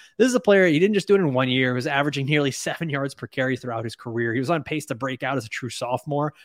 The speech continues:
until he tore his A C L in twenty twenty. And this is super random fact, but as I was looking at his height and weight and all that stuff,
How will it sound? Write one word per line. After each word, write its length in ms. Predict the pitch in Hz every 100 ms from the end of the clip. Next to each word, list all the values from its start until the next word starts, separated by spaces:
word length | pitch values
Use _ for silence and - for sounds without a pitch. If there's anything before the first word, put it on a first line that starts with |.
| _
until 180 | 131 147
he 80 | 127
tore 240 | - 131
his 80 | 127
A 100 | 127
C 160 | 117 123
L 140 | 120
in 80 | 120
twenty 260 | - 120 107
twenty. 400 | - 139 139 135 - - -
And 300 | 135 135 143 _ _
this 140 | 202 285
is 120 | 381 -
super 420 | - - 302 392 165
random 320 | 139 208 123
fact, 420 | - 143 110 - _
but 100 | -
as 200 | 185 214
I 40 | 269
was 180 | 233 143
looking 240 | - 208
at 100 | 120
his 140 | 131
height 280 | - 151 175
and 80 | 147
weight 200 | 151 160
and 80 | 139
all 100 | 151
that 140 | 165
stuff, 260 | - 202